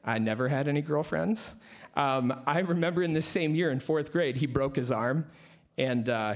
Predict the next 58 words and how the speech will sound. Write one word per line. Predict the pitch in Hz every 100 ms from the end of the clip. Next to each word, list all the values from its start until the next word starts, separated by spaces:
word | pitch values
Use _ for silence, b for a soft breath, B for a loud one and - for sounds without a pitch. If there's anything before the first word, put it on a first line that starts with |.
| 117
he | -
would | 131 127
use | 131
it | 123 -
to | 104
get | 101 120
his | 113
te-, | - 120
the | 120
teacher's | 113 113 113
attention. | 101 110 104 76
He | 87
would | 101
just | 110 -
smack | 139 110 -
it | 127
on | 110
the | 110
desk. | 95 82 73 - - -
<laughs> | - - - - - - -
And, | 127 120
uh, | 117 110
Mister | 117 -
Kramer | 113 139 120 110
knew, | 117 117 110 - B B B B -
uh, | 117 113
he | 123
had | 123
to | 120
talk | 127 117
to | 117
Tony. | 131 120 117
Tony | 165 143
cleaned | 139 147 135
his | 117
desk | 135 135 -
by | 135
dumping | 120 123 123 123 117
it |
out. | 104 127 151 - B B B B -
Uh, | 117 110
the | 120
rest | 120 123
of | 131
us | 117
just | - 117
rearranged | 123 113 113 113 117
it. | 127
He | 117
would | 113
just | 110 -
tip | - 120
it | 117
over | 107 110
and | 110
dump | 107 107
it | 95
out. | 98 107